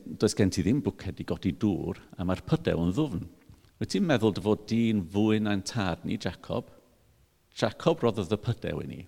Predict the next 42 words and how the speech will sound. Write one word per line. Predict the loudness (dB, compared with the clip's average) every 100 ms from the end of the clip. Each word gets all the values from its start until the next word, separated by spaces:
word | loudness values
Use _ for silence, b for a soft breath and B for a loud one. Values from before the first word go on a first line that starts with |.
| -20 b b b _
Bu-, | 0 0 0
buodd | 4 4 6
e | 4 4
yn | 2
yfad | 2 0 0 2
dŵr | 4 4 2
yma | 0 0
a'i | 0 2
feibion | 2 2 0 2
hefyd | 0 -2 -4
a'i | -4 -4
anifeiliad." | -2 0 0 -4 -6 -12 _ _ b b b b b -10
A | -8
tapodd | -6 -4 -2 -2
Iesu, | -4 -6 -8 -12 _ _ _ _ -8
"Bydd | -6
syched | -2 -2 0 -2 0
eto | -6 -6 -4
ar | -4 -4
bawb | -4 0 0 0
sy'n | -2 -2
yfed | -2 -4 -6
y | -4
dŵr | -4 -2 -4
yma, | -6 -10 -20 b b b b b b
ond | -2 2
fydd | 0 0 4
byth | 6 6 2
dim | 4 4 4
syched | 0 -4 -4 -6 -4
ar | -2 -2
y |
rhai | -4 0 2 2
sy'n | 0 -2
yfed | 0 0 -2
y | -2
dŵr | 0 0 -2 -6 -4
dwi'n | 2 4 4
ei | 0
roi. | -2 -6 -10 -18 _ 2
Yn | 8
wir, | 12 12 10